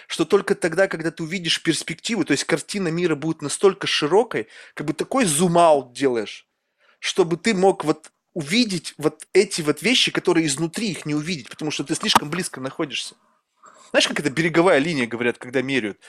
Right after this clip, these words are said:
Если ты будешь мерить береговую линию там под микроскопом, то ты просто с,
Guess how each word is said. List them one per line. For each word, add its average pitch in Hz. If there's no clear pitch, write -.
Если 165
ты 185
будешь 190
мерить 190
береговую 170
линию 175
там 147
под 143
микроскопом, 170
то 143
ты -
просто 156
с, -